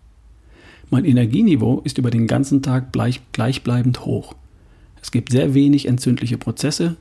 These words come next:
durch freie Radikale in meinem Körper. Kein Thema mit Blutdruck, meine Bauchspeicheldrüse kerngesund, meine körperliche Leistungsfähigkeit ist top.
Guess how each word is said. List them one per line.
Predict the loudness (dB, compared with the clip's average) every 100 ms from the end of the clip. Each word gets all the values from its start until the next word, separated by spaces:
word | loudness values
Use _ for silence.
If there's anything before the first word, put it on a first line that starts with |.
| -6
durch | -6
freie | -2 0 0
Radikale | 0 -2 -2 0 0
in | 0
meinem | -4 -6
Körper. | -6 -6 -6 -10 -12 _ _ -20 _ _ -4
Kein | -2 0
Thema | 2 2
mit | 0 0
Blutdruck, | 0 2 0 0 -8 _ _ _ _ -4
meine | -2 -2
Bauchspeicheldrüse | -2 -2 0 0 2 2 2 0
kerngesund, | -2 -2 0 0 2 0 0
meine | 0 -2
körperliche | -2 -2 0 -2 -2 -4 -2
Leistungsfähigkeit | 0 -2 0 0 0 -2 -2 -2 -2 -2 -6 -10
ist | -8 -8
top. | -12